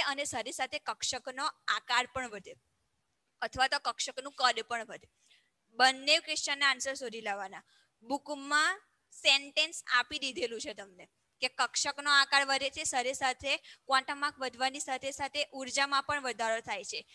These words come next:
શા માટે એ તમારે શોધી લેવાનું, બરાબર.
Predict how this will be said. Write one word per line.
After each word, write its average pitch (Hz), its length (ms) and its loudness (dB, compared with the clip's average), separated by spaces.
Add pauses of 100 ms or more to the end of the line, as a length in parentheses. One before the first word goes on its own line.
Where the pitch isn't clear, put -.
(220)
શા 330 400 8
માટે 269 460 2 (140)
એ 262 40 2
તમારે 240 380 -2
શોધી 208 280 -10
લેવાનું, - 440 -14 (2000)
બરાબર. 262 300 2